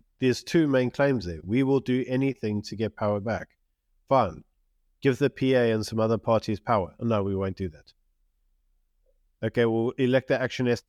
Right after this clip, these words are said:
A mayor." "No, we won't do that." Okay, well, then you're not willing to do anything, are you? The next thing is you're like, "Okay, claim number two.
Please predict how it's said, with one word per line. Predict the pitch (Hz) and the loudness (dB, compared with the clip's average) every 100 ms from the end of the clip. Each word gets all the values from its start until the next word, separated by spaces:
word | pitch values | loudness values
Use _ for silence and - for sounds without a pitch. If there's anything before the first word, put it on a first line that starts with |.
| 123 | -4
A | 113 | -2
mayor." | 113 98 | -2 -2
"No, | 107 110 | -2 -2
we | 107 | 0
won't | 104 107 | -2 -2
do | 110 92 | -4 -6
that." | 78 - 120 | -8 -14 -4
Okay, | 151 | 0
well, | 156 | 2
then | 165 | 2
you're | 175 | 2
not | 175 131 | 2 2
willing | 131 160 156 | 2 2 0
to | - - | -6 -4
do | 139 147 | 0 0
anything, | 165 160 107 104 | 0 -2 -2 0
are | 135 | 2
you? | 113 85 - _ _ _ _ _ _ - | 0 -2 -12 _ _ _ _ _ _ -6
The | 123 | 0
next | 175 - | 0 2
thing | 123 | 0
is | 127 120 | 0 0
you're | 123 | 0
like, | 123 120 _ - | 0 -4 _ -6
"Okay, | 151 143 135 127 _ _ _ _ _ _ _ _ _ - | -4 0 2 2 _ _ _ _ _ _ _ _ _ -2
claim | 151 147 | 0 2
number | 143 131 | 2 -2
two. | - 170 131 | -2 -2 0